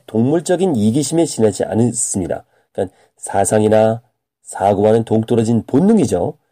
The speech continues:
그 자체에 좌지우지된 끔찍한 결과일 뿐입니다.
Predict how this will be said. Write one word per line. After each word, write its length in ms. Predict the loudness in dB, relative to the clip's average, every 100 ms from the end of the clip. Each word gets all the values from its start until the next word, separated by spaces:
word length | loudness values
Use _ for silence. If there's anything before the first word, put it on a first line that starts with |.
| _ _
그 180 | -2 -2
자체에 580 | 0 -2 2 4 4 2 _ _ _
좌지우지된 960 | -6 -2 0 2 0 0 0 2 0 -2
끔찍한 680 | -6 -6 -6 -12 -4 -4 -2
결과일 400 | -4 -2 0 0
뿐입니다. 420 | 0 0 -4